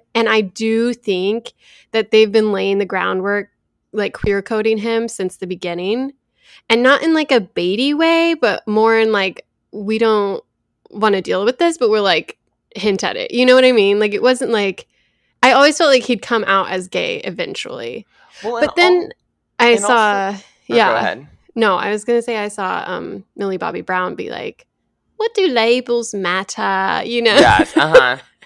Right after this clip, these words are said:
Speaker 1: So maybe I'm being overly generous, but it did feel like that will be a part that's explicitly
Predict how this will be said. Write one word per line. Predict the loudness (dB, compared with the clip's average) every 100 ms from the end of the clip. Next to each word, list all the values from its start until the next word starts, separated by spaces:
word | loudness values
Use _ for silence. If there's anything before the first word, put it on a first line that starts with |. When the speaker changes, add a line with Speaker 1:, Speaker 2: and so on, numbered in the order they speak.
| _ -4 0 0 0 -2 -4 -4
Speaker 1:
So | 4 8 8 8
maybe | 8 8 8 6 6
I'm | 6 6 4
being | 2 4
overly | 4 4 2 2
generous, | 0 -2 0 0 2
but | 2 2 2
it | 2 2
did | 0 0 2
feel | 2 4
like | 0 0 -6 _ _ _ _ _ _ -6
that | 0 0 0 -4
will | -2 -2 -2
be | -2 0 -2 -2
a | -4
part | -4 0 2 2 0 -2
that's | -2 -2
explicitly | -6 -8 -8 -6 -4 -2 -4